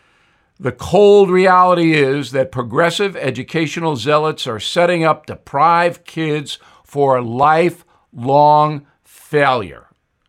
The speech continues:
What a colossal mistake. I'm Bill O'Reilly, and I approve the message by writing it. If you would like more honest news analysis, please visit Bill O'Reilly dot com,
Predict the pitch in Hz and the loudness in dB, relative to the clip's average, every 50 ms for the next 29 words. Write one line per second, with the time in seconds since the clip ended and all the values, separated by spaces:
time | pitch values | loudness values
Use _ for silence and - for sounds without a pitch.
0 | _ _ _ _ _ _ _ _ _ _ _ _ _ _ - 123 156 160 151 123 | _ _ _ _ _ _ _ _ _ _ _ _ _ _ -6 -4 -2 0 -2 -2
1 | 95 - - - - - 90 85 78 76 80 78 80 95 117 131 127 107 - - | -4 -6 -12 -14 -12 -10 -10 -10 -10 -12 -14 -12 -6 -2 0 2 0 0 -2 -6
2 | 80 76 76 69 69 71 71 - - - 90 73 - - _ _ _ _ _ _ | -14 -14 -14 -16 -16 -16 -16 -16 -16 -16 -16 -18 -18 -20 _ _ _ _ _ _
3 | _ _ _ _ _ _ _ _ _ _ _ _ _ _ _ _ _ _ _ _ | _ _ _ _ _ _ _ _ _ _ _ _ _ _ _ _ _ _ _ _
4 | - 151 165 175 180 196 196 196 190 180 185 190 196 190 180 175 165 156 147 147 | -4 -2 0 2 2 4 4 4 4 4 4 4 4 4 4 2 2 2 2 2
5 | 147 143 143 - 180 190 185 175 151 160 151 170 180 170 175 - 170 131 117 110 | 0 0 -2 0 0 2 2 2 0 0 0 0 0 0 0 -2 -6 -4 -2 -2
6 | 143 135 131 127 143 165 175 180 160 139 123 113 110 131 - _ _ _ _ _ | 0 0 0 0 0 0 2 2 0 0 -2 -4 -6 -8 -10 _ _ _ _ _
7 | _ - 139 110 131 151 156 160 143 156 151 143 143 151 151 151 143 - 131 143 | _ -10 -8 -6 -4 -2 -2 0 0 0 0 0 0 0 0 0 2 2 2 2
8 | 175 214 190 156 160 - 160 156 156 143 110 123 123 123 139 156 156 143 123 104 | 2 2 0 -2 -4 -6 -6 -6 -6 -6 -6 -6 -4 -2 0 0 0 0 -2 -4
9 | - 135 120 - - - 160 165 147 131 98 101 139 160 135 113 131 117 - 123 | -6 -8 -10 -12 -10 -6 -4 -4 -4 -4 -4 -4 -4 -4 -4 -4 -6 -8 -6 -6
10 | 147 147 147 139 127 123 127 120 120 117 117 104 131 135 147 143 - - 101 82 | -4 -2 -2 0 0 0 0 0 -2 -4 -4 -2 0 0 0 -2 -4 -8 -12 -10
11 | 69 67 62 - | -10 -12 -16 -20